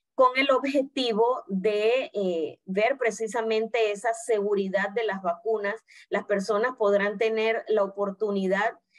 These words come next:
de que si tuvieron algún tipo de, eh, reacción a la vacuna, por más simple que sea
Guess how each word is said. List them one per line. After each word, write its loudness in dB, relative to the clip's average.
de -2
que 0
si -8
tuvieron 4
algún 2
tipo 0
de, 2
eh, 0
reacción -2
a -2
la 2
vacuna, -2
por -2
más -2
simple -4
que 2
sea 0